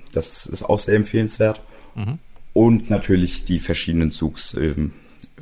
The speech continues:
Speaker 1: vorwiegend der Goldzug und der Gewürzzug in Deira.
Speaker 2: Ist es, ist es wirklich so, dass, dass man, äh, wenn man jetzt Gold kauft oder irgendwie, also Schmuck kauft, dass das wirklich, ähm, günstiger ist, als wenn man es jetzt irgendwo in einem Laden kauft?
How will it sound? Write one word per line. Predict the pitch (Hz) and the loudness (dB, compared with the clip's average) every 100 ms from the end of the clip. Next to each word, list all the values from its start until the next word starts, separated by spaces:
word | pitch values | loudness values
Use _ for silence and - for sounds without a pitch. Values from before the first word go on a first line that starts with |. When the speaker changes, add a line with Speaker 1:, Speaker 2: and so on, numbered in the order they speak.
| - | -12
Speaker 1:
vorwiegend | - 78 78 78 - - | -4 -2 0 -4 -4 -2
der | 73 | 0
Goldzug | 73 69 - 78 76 | 2 0 0 -2 -2
und | 71 | -2
der | 69 | -2
Gewürzzug | 71 65 - 73 - | -4 -4 -4 -6 -4
in | 78 76 - | -4 -4 -4
Deira. | - 69 69 64 - - - - - - | 0 2 2 -2 -6 -10 -10 -12 -14 -6
Speaker 2:
Ist | - - | -2 2
es, | 175 | 2
ist | 147 160 | 2 2
es | 170 | 4
wirklich | 151 180 143 | 4 4 4
so, | 135 165 | 4 4
dass, | 160 151 - 143 135 | 4 4 2 0 -2
dass | 131 131 - | 0 0 2
man, | 123 143 143 143 | 4 4 2 0
äh, | 127 117 | 0 4
wenn | 127 | 4
man | 131 131 | 4 4
jetzt | 120 - - - - - | 4 2 -2 -4 -6 -2
Gold | - 110 143 151 - | 4 6 6 2 -4
kauft | - 113 131 170 - | -2 2 2 0 0
oder | 151 147 | 0 2
irgendwie, | 151 156 151 151 | 0 -2 0 0
also | 123 107 98 | 0 -2 -4
Schmuck | - 123 175 | 0 2 6
kauft, | - 107 165 - - - - - - - | 8 8 6 2 -2 -2 -2 -4 -4 -2
dass | 117 - | 0 2
das | 131 - | 2 4
wirklich, | 143 - 202 - - | 0 2 0 0 0
ähm, | 147 151 151 151 143 139 117 | 2 4 4 2 2 0 4
günstiger | 139 180 - - 185 180 | 8 8 6 2 4 4
ist, | 165 185 - | 4 0 2
als | 139 127 131 | 0 0 2
wenn | 131 | 4
man | 135 | 4
es | - | 2
jetzt | 123 - | -2 -2
irgendwo | 135 131 | 0 2
in | 127 | 4
einem | 110 | 4
Laden | 95 92 139 | 2 0 -4
kauft? | - 196 220 - | -4 -6 -8 -14